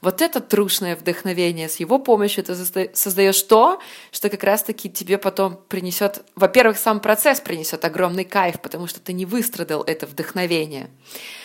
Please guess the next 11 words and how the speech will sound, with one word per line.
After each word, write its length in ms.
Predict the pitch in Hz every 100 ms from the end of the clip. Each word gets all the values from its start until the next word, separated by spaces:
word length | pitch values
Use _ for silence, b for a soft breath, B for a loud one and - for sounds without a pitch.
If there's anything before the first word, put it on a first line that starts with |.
| B B
А 240 | - 175 175
во-вторых, 600 | 185 180 202 254 339 -
результат, 600 | 208 190 175 226 294 381
скорее 320 | - 208 202
всего, 360 | 196 - 208 190
будет 380 | 175 226 233 - B B
на 80 | 190
порядок 500 | 208 220 214 190 190
выше, 600 | 175 262 403 - 185 - b b b -
чем 520 | - 202 196 180 - _
результат 800 | 202 196 208 220 202 190 -